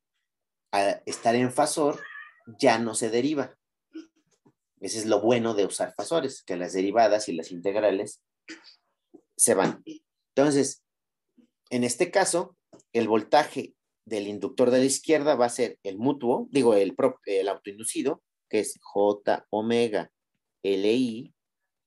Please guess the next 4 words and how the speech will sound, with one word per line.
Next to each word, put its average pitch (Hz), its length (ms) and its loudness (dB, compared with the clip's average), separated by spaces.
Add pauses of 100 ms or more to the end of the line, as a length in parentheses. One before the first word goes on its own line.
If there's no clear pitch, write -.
(240)
observen, 107 540 -2 (720)
como 98 220 0
la 95 160 2
corriente, 123 640 2